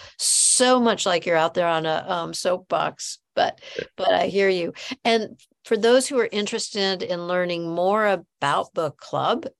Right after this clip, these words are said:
Speaker 1: visit Yiddish Book Center dot org slash book dash club. Um, participation is free. You just need to,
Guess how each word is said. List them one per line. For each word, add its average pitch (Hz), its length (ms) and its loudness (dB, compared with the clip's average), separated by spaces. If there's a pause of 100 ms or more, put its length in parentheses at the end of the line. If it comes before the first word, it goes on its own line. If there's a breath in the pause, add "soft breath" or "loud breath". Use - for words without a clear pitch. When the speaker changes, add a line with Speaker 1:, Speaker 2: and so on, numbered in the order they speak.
(480)
Speaker 1:
visit 180 460 0
Yiddish 202 680 0 (1000)
Book 196 240 -2
Center 185 460 -2
dot 143 420 -2
org 190 380 0 (220)
slash 151 480 -4 (100)
book 170 500 0 (260)
dash 147 360 -2 (340 soft breath)
club. 180 640 -2 (380 loud breath)
Um, 160 680 -2
participation 175 800 -2
is 147 180 -2
free. 226 520 4
You 156 100 -8
just 151 240 -6
need 156 200 -4
to, 147 280 0